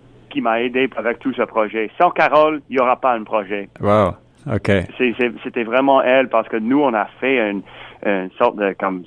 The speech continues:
Speaker 1: songwriting camp, là, ensemble, en anglais, et on s'entendait bien ensemble, et après ça, on, on, euh, moi, je, je,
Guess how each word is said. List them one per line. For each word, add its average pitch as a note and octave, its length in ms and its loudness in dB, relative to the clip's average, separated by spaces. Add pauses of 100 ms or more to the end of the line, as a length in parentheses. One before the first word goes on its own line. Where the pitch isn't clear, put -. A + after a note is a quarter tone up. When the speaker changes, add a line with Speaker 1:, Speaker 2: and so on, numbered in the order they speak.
(140)
Speaker 1:
songwriting A2+ 680 2
camp, A2 400 -2
là, G#2+ 260 2
ensemble, G#2+ 540 0
en G2 80 -2
anglais, G2+ 460 -2 (320)
et G#2 100 -2
on G2+ 80 0
s'entendait G2+ 480 -2
bien A2 260 0
ensemble, A2 520 2
et G2+ 40 0
après G2 400 -2
ça, A#2 220 2
on, G2 140 -2 (100)
on, G#2 180 -4
euh, F#2+ 140 0
moi, G2+ 200 -2
je, - 600 -10
je, G2+ 60 -6